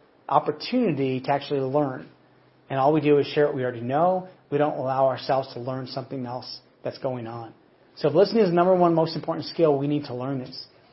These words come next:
You know, in our nation for the last few weeks, um, we've been, there's a lot going on around the nation with people, protests, people that are angry, um, that, that's happening. You know, after the death of, of George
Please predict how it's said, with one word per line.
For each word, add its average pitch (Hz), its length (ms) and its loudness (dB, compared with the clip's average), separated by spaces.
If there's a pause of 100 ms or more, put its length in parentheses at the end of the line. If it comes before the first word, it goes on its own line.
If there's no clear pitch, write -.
(100)
You 156 80 2
know, 160 120 6
in 151 60 4
our 156 180 6
nation 160 380 4
for 147 80 -8
the 147 40 -2
last 147 280 6
few 151 120 0
weeks, 156 460 -2
um, 147 320 -6 (420)
we've 151 140 0
been, 147 200 2 (460)
there's 147 160 2
a 147 40 8
lot 156 260 8
going 151 180 2
on 156 180 2
around 147 280 0
the 143 60 0
nation 147 420 0
with 135 200 -6
people, 156 460 -2
protests, 156 460 2
people 143 180 0
that 127 80 -2
are 127 60 -2
angry, 143 400 -2 (440)
um, 127 480 -10
that, 147 220 0
that's 139 240 -2
happening. 147 500 0 (280)
You 147 80 2
know, 147 80 4
after 151 240 4
the 156 80 4
death 147 320 4
of, 139 180 4
of 139 140 -2
George 147 220 4